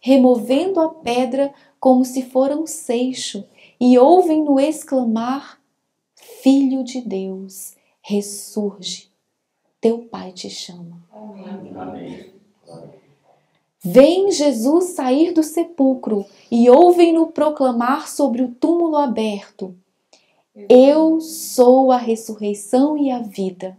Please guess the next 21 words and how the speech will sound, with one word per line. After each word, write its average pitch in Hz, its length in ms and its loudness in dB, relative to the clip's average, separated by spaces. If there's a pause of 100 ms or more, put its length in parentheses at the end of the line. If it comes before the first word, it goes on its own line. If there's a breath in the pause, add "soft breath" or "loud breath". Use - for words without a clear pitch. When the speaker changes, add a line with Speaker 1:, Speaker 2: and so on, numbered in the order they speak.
Speaker 2:
Amém. 220 460 -20 (520 loud breath)
Speaker 1:
Ao 302 280 6
ressurgir 294 840 -2
ele 254 280 2
em 240 120 -4
majestade 254 1080 -2
e 294 40 -4
glória, 226 680 -6 (520 soft breath)
a 233 140 4
hoste 269 500 4
angélica 269 680 0
se 269 220 -8
prostra 254 640 -4
perante 240 520 -2
o 359 60 -4
Redentor 294 800 -2 (340 loud breath)
em 240 240 2
adoração, 214 1160 2 (380 soft breath)
saudando 247 1000 -2 (220)
com 214 300 -2
hinos 349 680 -4